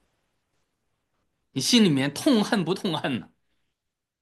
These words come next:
你说这个儿子该是多么的悖逆的儿子啊！所以不信的罪是对，最大的罪啊！在，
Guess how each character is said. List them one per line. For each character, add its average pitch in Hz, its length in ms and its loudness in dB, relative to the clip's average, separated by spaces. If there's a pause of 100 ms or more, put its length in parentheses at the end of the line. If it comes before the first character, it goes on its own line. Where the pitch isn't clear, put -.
(380)
你 180 120 6
说 254 160 6
这 262 100 2
个 196 100 2
儿 208 200 6
子 190 140 0
该 214 120 4
是 202 140 0
多 294 300 6
么 262 120 6
的 180 160 2
悖 240 300 4
逆 226 160 2
的 156 100 -2
儿 127 220 -6
子 156 160 -10
啊！ - 180 -12 (840)
所 165 120 -8
以 143 40 -2
不 143 320 -6
信 180 220 -2
的 120 120 0
罪 127 220 -2
是 139 180 -4
对， 185 400 -2
最 - 580 0
大 151 220 -2
的 127 120 -6
罪 123 240 -4
啊！ 113 60 -6
在， 123 320 -2